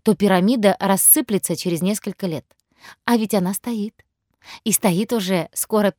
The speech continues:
пять тысячелетий. Это говорит не столько о том, как надёжно она построена, сколько о том, как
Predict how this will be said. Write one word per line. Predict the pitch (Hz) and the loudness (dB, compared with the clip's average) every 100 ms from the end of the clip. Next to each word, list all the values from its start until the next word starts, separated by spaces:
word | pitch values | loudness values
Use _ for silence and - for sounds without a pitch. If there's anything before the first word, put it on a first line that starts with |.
| - | -6
пять | 165 220 247 | -6 -4 -6
тысячелетий. | - 220 233 - 262 285 285 - - _ _ _ _ _ _ - - - | -6 -4 -6 -8 -10 -10 -12 -16 -18 _ _ _ _ _ _ -20 -16 -4
Это | 220 196 | -4 -2
говорит | 190 208 190 | 0 0 0
не | 196 | -2
столько | 196 208 190 190 | -2 -4 -2 -4
о | |
том, | - 202 185 | 0 0 0
как | - 190 | -2 -2
надёжно | 190 190 202 170 165 | -2 0 0 -2 -4
она | 160 | -6
построена, | 151 151 - 233 240 160 151 - - - | -8 -10 -6 -4 -2 -4 -8 -14 -20 -12
сколько | - 196 180 175 | -6 -4 -4 -6
о | |
том, | - 262 277 262 _ _ _ | -4 -4 -4 -8 _ _ _
как | - 196 - | -6 -6 -6